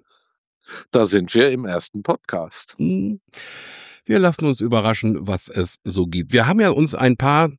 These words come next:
Speaker 2: Themen so zurechtgelegt, so als Grundlage. Man muss dazu sagen, wir haben gesagt, wir wollen Gespräche führen, wir wollen nicht, äh,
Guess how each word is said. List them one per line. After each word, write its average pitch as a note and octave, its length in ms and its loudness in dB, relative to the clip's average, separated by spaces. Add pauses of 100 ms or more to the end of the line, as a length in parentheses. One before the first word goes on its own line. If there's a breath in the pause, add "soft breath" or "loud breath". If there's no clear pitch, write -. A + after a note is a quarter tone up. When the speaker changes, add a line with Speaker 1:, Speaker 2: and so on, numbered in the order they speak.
Speaker 2:
Themen B2+ 380 2
so G#2 160 2
zurechtgelegt, F2 680 -4
so - 60 -4
als - 200 -10
Grundlage. C#2 580 -2
Man E2+ 160 0
muss C#3 120 2
dazu C#3 320 0
sagen, C3+ 300 2
wir B2 140 4
haben A2 340 2
gesagt, G#2 420 0
wir F2+ 340 2
wollen F#2 200 4
Gespräche E2+ 540 0
führen, C#3+ 320 0
wir G#2 140 0
wollen G#2 200 0
nicht, G#2+ 340 -4
äh, F#2+ 300 2